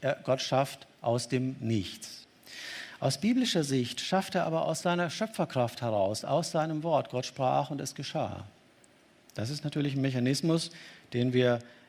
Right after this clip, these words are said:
in der Naturwissenschaft nicht beschreiben können. Und bei dem Ausdruck bara Elohim, da gibt's gleich ein interessantes sprachliches Problem. Bara steht nämlich in der Einzahl und Elohim steht eigentlich für die Götter, also in der Mehrzahl.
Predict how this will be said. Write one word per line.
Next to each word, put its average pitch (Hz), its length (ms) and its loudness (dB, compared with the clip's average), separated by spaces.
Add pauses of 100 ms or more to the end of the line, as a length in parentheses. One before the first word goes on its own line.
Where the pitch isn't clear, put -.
(100)
in 120 80 0
der 110 320 2 (100)
Naturwissenschaft 139 880 0 (340)
nicht 127 200 -4
beschreiben 147 460 0
können. 85 300 -8 (1700)
Und 147 120 6
bei 170 120 12
dem 170 140 2
Ausdruck 185 380 2
bara 160 360 6
Elohim, 185 380 2
da 185 80 2
gibt's 190 240 -4
gleich 165 240 8
ein 180 60 -6
interessantes 156 460 0
sprachliches 160 540 4
Problem. 180 480 4
Bara 135 380 6
steht 156 200 -6
nämlich 139 200 0
in 120 80 0
der 120 160 4
Einzahl 170 580 4
und 160 100 -4
Elohim 139 420 2
steht 143 260 -2
eigentlich 131 260 -2
für - 80 -4
die 113 100 -2
Götter, 139 320 2
also 135 220 0
in 127 60 -4
der 127 100 0
Mehrzahl. 107 560 -2